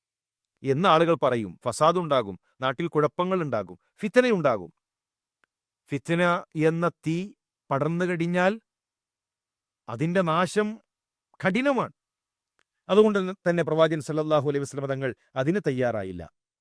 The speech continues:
നോക്കൂ, നാൽപത് വയസ്സുവരെ ജനങ്ങൾ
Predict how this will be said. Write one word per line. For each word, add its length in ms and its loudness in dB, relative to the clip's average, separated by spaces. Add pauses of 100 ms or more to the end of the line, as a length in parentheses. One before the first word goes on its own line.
(540)
നോക്കൂ, 300 0 (800)
നാൽപത് 480 2
വയസ്സുവരെ 640 2 (640)
ജനങ്ങൾ 500 2